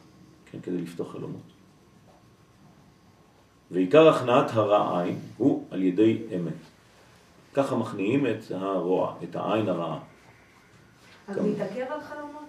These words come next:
Speaker 2: כאילו, לא
Speaker 1: Hmm.
Speaker 2: לתת להם לעבור ככה?
Speaker 1: תלוי
Speaker 2: עד
Speaker 1: מי.
Speaker 2: שלא, עד שלא מביאים את הפירוש ל-
Speaker 1: תלוי מי. אם זה חלום שבאמת משפיע על הנפש, אז כן.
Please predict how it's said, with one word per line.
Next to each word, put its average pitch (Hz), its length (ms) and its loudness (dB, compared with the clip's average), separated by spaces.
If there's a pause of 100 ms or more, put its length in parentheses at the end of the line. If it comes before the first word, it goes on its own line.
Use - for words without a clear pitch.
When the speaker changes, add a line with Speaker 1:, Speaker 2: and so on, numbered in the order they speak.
Speaker 2:
כאילו, 190 140 -14 (120)
לא 214 60 -10
Speaker 1:
Hmm. 226 40 -4
Speaker 2:
לתת 180 300 -10
להם 247 200 -12
לעבור 247 300 -16
ככה? 269 280 -20 (2250)
Speaker 1:
תלוי 117 240 4
Speaker 2:
עד 117 60 6
Speaker 1:
מי. 110 140 4
Speaker 2:
שלא, - 100 0 (100)
עד 208 140 -6
שלא 226 220 -8
מביאים 208 380 -4
את 208 120 -6
הפירוש 196 380 -10 (160)
ל- 185 180 -10
Speaker 1:
תלוי 113 260 4
מי. 101 120 -2 (640)
אם 135 180 6
זה 113 120 2
חלום 113 380 8
שבאמת 101 500 2
משפיע 101 400 2
על 92 100 4
הנפש, 95 540 -2 (1600)
אז - 200 -8
כן. - 80 -4